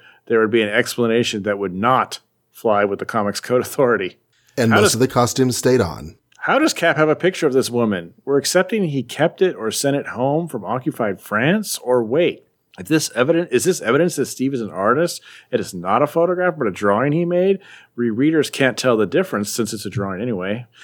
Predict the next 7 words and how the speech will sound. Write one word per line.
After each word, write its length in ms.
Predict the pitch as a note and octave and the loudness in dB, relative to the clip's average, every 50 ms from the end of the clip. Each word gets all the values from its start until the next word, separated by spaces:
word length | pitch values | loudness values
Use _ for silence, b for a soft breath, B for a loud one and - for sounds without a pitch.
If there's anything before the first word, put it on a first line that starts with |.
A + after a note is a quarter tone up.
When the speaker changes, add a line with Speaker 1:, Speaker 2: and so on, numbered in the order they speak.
| B B B B | B B B B
Speaker 1:
but 180 | A2+ C3+ C#3 C3+ | 0 2 4 4
it 240 | C#3+ D3 - - - | 4 2 0 -2 -6
could 300 | - - D#3+ G#3 G3 D#3 | -4 0 0 0 0 2
be 160 | C#3+ A#2+ A2+ | 2 2 2
a 40 | G#2+ | 4
drawing. 420 | G2 A#2+ D3 E3 D#3+ A#2 E2 - _ _ _ _ _ _ _ | 2 2 2 2 0 -2 -4 -8 _ _ _ _ _ _ _
Um, 440 | - B2 A2+ A2+ A2+ A2+ A2 B2 C#3+ | -6 -2 2 2 4 4 2 0 -4